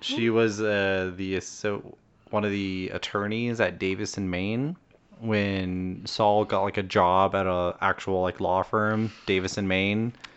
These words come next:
Speaker 2: Was that where Ed Begley Junior was?
Speaker 1: Is that a, a person?
Speaker 2: It's an actor. I think
Speaker 1: Maybe.
Speaker 2: he's one of the attorneys.
Speaker 1: Clifford Main?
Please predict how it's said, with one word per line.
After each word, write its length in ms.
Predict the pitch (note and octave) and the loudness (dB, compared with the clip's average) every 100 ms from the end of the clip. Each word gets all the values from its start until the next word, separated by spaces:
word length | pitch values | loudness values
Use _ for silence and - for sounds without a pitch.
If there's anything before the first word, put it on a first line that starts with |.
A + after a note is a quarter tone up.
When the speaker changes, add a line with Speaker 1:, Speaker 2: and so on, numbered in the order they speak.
| - - | -2 2
Speaker 2:
Was 120 | A#3 | 6
that 180 | A#3 - | 8 8
where 220 | A3+ - | 6 8
Ed 180 | G3+ F#3+ | 4 4
Begley 320 | G3 F#3+ F#3 | 2 4 0
Junior 420 | F3 F3+ F3+ G3 | 0 -4 -2 -2
was? 460 | G3+ G#3 G#3+ - - - - - - | 0 0 -2 -8 -16 -18 -20 -20 -12
Speaker 1:
Is 160 | G#2 - | -12 -2
that 220 | F2+ F2 | -2 -2
a, 80 | - - | -8 -12
a 180 | G2 F2+ - - - | -8 -8 -8 -10 -2
person? 440 | G2+ - A#2 A#2+ | -2 0 -4 -4
Speaker 2:
It's 120 | A2 | -4
an 60 | - | 0
actor. 560 | F3+ F3+ - F#3 G3+ A3 - _ _ | 0 0 -2 -2 -2 -4 -18 _ _
I 180 | G3 F3+ | -4 -2
think 140 | G3+ G3+ | 0 0
Speaker 1:
Maybe. 80 | |
Speaker 2:
he's 200 | G3+ G3+ | -2 -2
one 120 | G3 F3+ | -2 -2
of 80 | |
the 120 | F3+ F3 | 0 -2
attorneys. 420 | E3+ F3+ F#3+ F3+ | -2 -2 0 0
Speaker 1:
Clifford 160 | G#2 | 0
Main? 440 | G2 F#2+ G2+ G#2+ | 0 -2 -2 -4